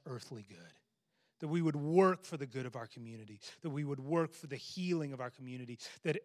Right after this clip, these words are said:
as our community grieves, as our community experiences the effects of sin and death, that we would be people who proclaim not only by our words, but by our lives, the hope that we have in you.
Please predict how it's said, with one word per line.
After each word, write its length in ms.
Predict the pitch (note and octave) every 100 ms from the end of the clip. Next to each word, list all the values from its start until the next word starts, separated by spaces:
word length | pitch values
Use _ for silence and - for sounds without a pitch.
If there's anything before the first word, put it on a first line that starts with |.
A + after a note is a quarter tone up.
| -
as 160 | D3+
our 100 | C3+
community 640 | - D3+ C#3+ F3 F3 C#3+ A#2+
grieves, 920 | B2 D3 E3+ G#3 G#3 D#3+ A2+ - - - _ _ _ _ _
as 80 | -
our 60 |
community 560 | F#3 E3+ E3+ G3 F#3 E3
experiences 1040 | D3 - - - G3+ G3+ F#3 E3+ - C#3 - - -
the 140 | D#3+
effects 560 | C#3 - - F#3 - -
of 80 | C3+
sin 320 | - D3+ C3+
and 120 | A#2+
death, 280 | F#2 E2+ - _ _ _ _ _ _ _
that 120 | D3
we 260 | B2 C#3+ E3
would 140 | D#3+
be 120 | C#3 C#3+
people 460 | - C#3 A#2+ B2
who 80 | G2
proclaim 840 | A#2 A#2 G#2+ - D#3 C#3+ C3+ B2+ A#2+ - _
not 240 | D3 D3+ E3+
only 220 | E3+ E3
by 160 | C#3
our 180 | C3 A#2+
words, 520 | A2+ B2+ C#3 C#3 B2 - - -
but 140 | B2+ - _ C#3+
by 240 | A#2+ A#2 B2+
our 180 | A2+ G2 G2
lives, 720 | A#2+ A#2+ A#2 F#2+ F2+ - - _ _ _ _ _ _ _
the 80 | B2+
hope 400 | - D3 B2+ -
that 120 | G#2+
we 100 | A2+
have 260 | F#2 G2+ F#2
in 80 |
you. 80 | E2